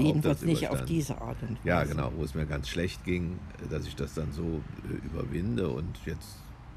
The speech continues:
Speaker 2: jetzt meditiere ich hier. Oder letztlich war auch so eine Geschichte, weiß man auch nie,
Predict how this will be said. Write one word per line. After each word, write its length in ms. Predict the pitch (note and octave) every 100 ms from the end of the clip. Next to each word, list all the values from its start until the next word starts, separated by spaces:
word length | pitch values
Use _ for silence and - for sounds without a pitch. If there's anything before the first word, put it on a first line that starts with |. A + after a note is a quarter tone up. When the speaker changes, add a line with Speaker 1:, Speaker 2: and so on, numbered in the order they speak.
| -
Speaker 2:
jetzt 200 | - -
meditiere 580 | E2+ D#2 D2+ - G2+ G#2+
ich 100 | G2
hier. 300 | - F#2 F2 - - - - -
Oder 240 | F#2+ F2+ -
letztlich 440 | - A2+ - A2+ -
war 120 | B1
auch 120 | A2
so 120 | C3 G#2
eine 140 | F2
Geschichte, 520 | D#2 D#2 E2+ - D2+
weiß 240 | E2+ G2+ F#2+
man 100 | D#2
auch 160 | D#2+
nie, 300 | F#2+ A2+ A2+